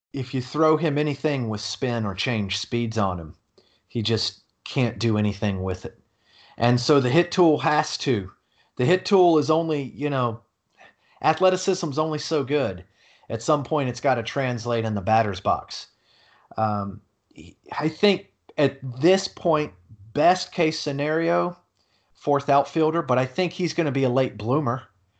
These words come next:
It wouldn't surprise me if he ends up being a, just one of those perennial quad A guys. Um,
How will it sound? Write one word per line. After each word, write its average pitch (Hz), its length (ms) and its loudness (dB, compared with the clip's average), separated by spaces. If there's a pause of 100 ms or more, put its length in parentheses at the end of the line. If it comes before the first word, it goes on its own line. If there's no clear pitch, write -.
(320)
It 120 40 -4
wouldn't 165 300 2
surprise 147 560 2
me 143 140 -4
if 127 120 -6
he 143 140 0
ends 135 200 -4
up 131 200 -2
being 127 480 -4
a, 113 380 -4 (120)
just 113 300 -6
one 135 140 2
of 123 60 2
those 123 140 2
perennial 131 560 0
quad 127 500 4
A 117 200 -2
guys. 110 540 -4 (880)
Um, 101 480 -6